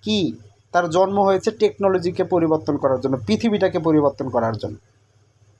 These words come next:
কারণ তিনি সুদূর প্রসারী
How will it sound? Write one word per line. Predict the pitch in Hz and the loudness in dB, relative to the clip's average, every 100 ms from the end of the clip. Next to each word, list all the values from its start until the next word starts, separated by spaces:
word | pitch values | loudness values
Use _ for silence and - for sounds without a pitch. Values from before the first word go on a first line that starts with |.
| _ - - | _ -8 -2
কারণ | 165 269 311 _ _ _ _ | 0 0 -2 _ _ _ _
তিনি | 170 202 269 - | -2 -2 -4 -2
সুদূর | 226 214 240 214 | -2 2 0 0
প্রসারী | 208 208 190 | 0 2 0